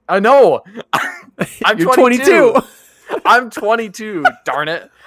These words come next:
Speaker 1: I feel like I'm twenty-three. I feel like I'm
Speaker 2: You know,
Speaker 1: eighty-seven.
Speaker 2: I do kinda feel like that sometimes. I feel like an old man.
Speaker 1: Holy
Speaker 2: <laughs> I, I go
Speaker 1: cow.
Speaker 2: to bed at, like, nine o'clock some days. <laughs> I'm like, "I'm done."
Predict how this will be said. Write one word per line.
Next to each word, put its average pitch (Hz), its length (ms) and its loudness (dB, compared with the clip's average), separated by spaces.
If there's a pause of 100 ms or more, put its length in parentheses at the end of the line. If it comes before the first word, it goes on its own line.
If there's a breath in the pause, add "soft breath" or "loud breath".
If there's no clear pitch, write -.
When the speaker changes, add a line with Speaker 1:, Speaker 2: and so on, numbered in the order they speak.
Speaker 1:
I 190 160 0
feel 208 400 -4
like 156 260 -6
I'm 139 180 -10
twenty-three. 127 640 -14
I 147 140 -4
feel 190 220 -10
like 160 200 -6
I'm 151 240 -8 (360 loud breath)
Speaker 2:
You 139 120 -12
know, 156 180 -4
Speaker 1:
eighty-seven. 175 600 -6
Speaker 2:
I 139 80 -4
do 151 140 -2
kinda 151 300 -4
feel 135 200 -4
like 120 160 -4
that 107 180 -6
sometimes. 110 420 -10
I 131 60 -4
feel 147 180 -6
like 131 80 -8
an 123 100 -6
old 110 160 -6
man. 202 200 -4
Speaker 1:
Holy 143 260 0
Speaker 2:
<laughs> - 0 -
I, 165 160 -2
I 180 40 2
go 170 120 0
Speaker 1:
cow. 160 40 0
Speaker 2:
to 151 100 0
bed 120 220 -2
at, - 80 -10
like, 123 180 -8
nine 113 180 -6
o'clock 120 320 -6
some 123 200 -10
days. 131 340 -8
<laughs> - 20 -14
I'm 143 80 -12
like, - 260 -12
"I'm 143 120 -10
done." 107 320 -12